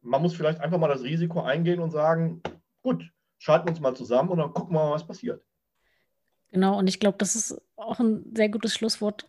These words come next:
Speaker 2: ähm, denn, ähm, die Zeit ist, glaub ich, auch langsam zum Ende gekommen. Und was ich total cool finden würde, und das ist meine persönliche Einladung an euch alle und beziehungsweise auch an alle, die in den Landesverbänden oder darüber hinaus in irgendeiner Form aktiv sind oder aktiv werden wollen,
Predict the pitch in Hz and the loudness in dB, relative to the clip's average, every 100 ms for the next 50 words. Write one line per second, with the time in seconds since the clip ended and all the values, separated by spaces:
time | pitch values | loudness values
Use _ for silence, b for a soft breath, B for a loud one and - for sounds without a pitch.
0 | _ 208 208 208 208 202 - 208 208 208 | _ 2 4 6 2 0 4 6 8 6
1 | 208 214 208 202 196 185 208 196 - 202 | 2 0 0 2 0 -2 -2 -4 -4 -4
2 | 190 196 185 214 226 214 202 202 226 220 | -2 -4 -2 -2 0 -2 -4 -6 -4 -4
3 | 196 - 202 220 - 214 254 262 349 - | -6 -4 -4 -4 -4 -2 -2 -4 -6 -6
4 | - 254 269 269 254 220 190 185 190 196 | -8 -2 -2 0 -2 -2 -2 -2 -4 -4
5 | 208 202 214 226 220 - 214 220 220 214 | -4 -6 -8 -10 -10 -8 -4 -4 -2 -4
6 | 208 214 196 208 214 208 202 202 202 220 | -4 -4 -4 -4 -4 -4 -4 -6 -6 -6
7 | - 214 214 202 202 208 202 - 220 208 | -6 -4 -2 -4 -4 -8 -8 -10 -8 -6
8 | 208 202 208 208 202 185 196 226 202 180 | -6 -6 -6 -4 -4 -4 0 2 0 -2
9 | 202 196 185 208 202 196 196 202 190 185 | -4 -4 -2 2 2 2 0 -2 -2 0
10 | 185 190 190 185 190 185 185 185 185 185 | 0 2 0 0 0 0 0 0 0 0
11 | 180 185 - 202 202 208 185 190 185 - | 0 -2 -4 -2 2 2 0 -4 -6 -8
12 | - 240 - 190 180 180 180 - 202 190 | -8 -8 -4 -4 -4 -4 -6 -8 -6 -2
13 | 180 175 190 196 | 0 2 2 2